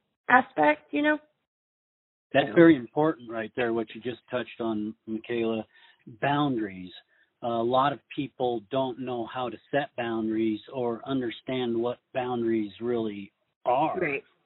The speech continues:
Speaker 2: So, you know, through your writings, you, you have this message, and it states in your book that you have a unique message, and you share it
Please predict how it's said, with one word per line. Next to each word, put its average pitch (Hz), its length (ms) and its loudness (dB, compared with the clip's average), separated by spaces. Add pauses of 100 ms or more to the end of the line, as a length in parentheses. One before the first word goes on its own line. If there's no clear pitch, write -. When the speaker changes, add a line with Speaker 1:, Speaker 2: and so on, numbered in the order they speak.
(560)
Speaker 2:
So, 113 500 -2 (380)
you 143 140 -2
know, 139 280 2 (1120)
through 202 180 6
your 170 260 8
writings, 123 800 -2 (720)
you, 135 760 -2 (140)
you 135 260 -6
have 147 380 4
this 127 220 -4
message, 131 640 -4 (560)
and 139 140 -6
it 139 100 -12 (140)
states 160 360 6
in 156 80 2
your 131 120 -4
book 131 280 -4 (120)
that 131 180 -6
you 139 180 -4
have 139 220 -2
a 131 60 -6
unique 131 400 -4 (100)
message, 127 640 -6 (560)
and 135 320 0
you 131 200 0 (280)
share 175 240 8
it 151 100 -8